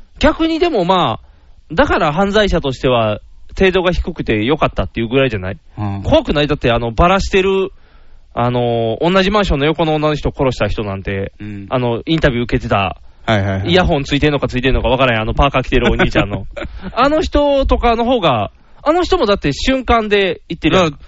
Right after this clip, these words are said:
Speaker 2: ずっとトランス状態なんでしょうね。
Speaker 1: あ。
Speaker 2: そういう切断する人は。
Speaker 1: そうやんな。もう、
Speaker 2: うん。
Speaker 1: はーっと飛んだもん。
Speaker 2: というか、まあ、用意周到にもう常に冷静にね。
Speaker 1: ああ、
Speaker 2: もう、
Speaker 1: もう。
Speaker 2: あの、骨を切るにはどうしたらいいのか。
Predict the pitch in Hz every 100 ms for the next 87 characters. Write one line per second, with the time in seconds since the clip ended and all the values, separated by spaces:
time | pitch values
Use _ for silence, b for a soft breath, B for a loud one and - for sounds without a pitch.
0 | b 185 349 - 180 214 220 214 190 175
1 | 135 110 98 95 92 98 90 127 196 -
2 | 131 123 110 107 107 - 151 135 123 113
3 | 117 104 98 95 - 208 143 160 220 95
4 | 127 156 247 269 269 262 262 175 233 302
5 | 247 170 180 156 107 - - - - 226
6 | 214 156 175 151 147 143 135 127 - 170
7 | 135 135 135 131 123 123 190 - 151 143
8 | 131 117 107 98 - 120 117 127 - b
9 | b b b b - 123 113 117 113 214
10 | 214 131 120 135 151 127 104 175 247 226
11 | 147 110 104 98 98